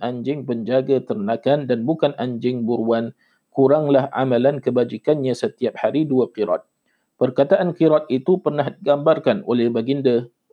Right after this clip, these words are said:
sallallahu alaihi wasallam dalam hadis lain yang menerangkan pahala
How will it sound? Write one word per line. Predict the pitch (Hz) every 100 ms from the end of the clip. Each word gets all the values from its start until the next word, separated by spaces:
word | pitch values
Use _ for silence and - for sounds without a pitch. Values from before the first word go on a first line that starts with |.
| -
sallallahu | 151 147 127 131 139 131
alaihi | 110 123 117
wasallam | - 147 143 135
dalam | 123 123 117
hadis | - 135 -
lain | 139 135 95 - _ _ _ _
yang | 107 151
menerangkan | 160 143 135 160 - 139 135
pahala | 123 120 117 147